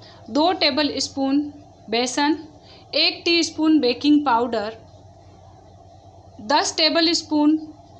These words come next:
चीनी पाउडर, आधे कप से थोड़ा सा ज़्यादा घी और इलायची पाउडर। एक बाउल में हम सारी सूखी सामग्री,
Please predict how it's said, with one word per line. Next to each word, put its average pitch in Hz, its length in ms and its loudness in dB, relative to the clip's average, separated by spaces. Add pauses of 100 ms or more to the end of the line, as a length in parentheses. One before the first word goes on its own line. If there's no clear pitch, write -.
(120)
चीनी 285 320 4
पाउडर, 220 600 0 (640)
आधे 269 280 2
कप 359 180 -2
से 359 220 -4
थोड़ा 294 280 0
सा 294 260 -2 (1120)
ज़्यादा 240 420 0 (1040)
घी 262 540 0 (380)
और 262 200 -2
इलायची 240 540 -2 (360)
पाउडर। 175 400 -4 (1000)
एक 302 280 2
बाउल 277 300 2
में 330 140 4
हम 262 300 0 (1120)
सारी 320 280 0
सूखी 339 340 -2
सामग्री, 262 540 0